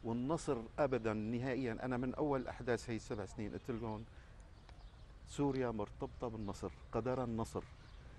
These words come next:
قدرها النصر." بسبب رئيسي، لأنه في شهيد واضح جدًا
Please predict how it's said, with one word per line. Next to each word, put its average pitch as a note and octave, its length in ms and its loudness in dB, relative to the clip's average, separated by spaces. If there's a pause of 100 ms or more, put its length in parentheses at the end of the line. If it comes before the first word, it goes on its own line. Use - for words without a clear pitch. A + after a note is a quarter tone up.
(120)
قدرها C3 280 4
النصر." B2+ 420 0 (360)
بسبب A#2 360 2
رئيسي، A2 380 2
لأنه G#2 500 -2 (140)
في C3 120 0
شهيد C3 500 2 (720)
واضح A#2 480 6
جدًا C3 540 0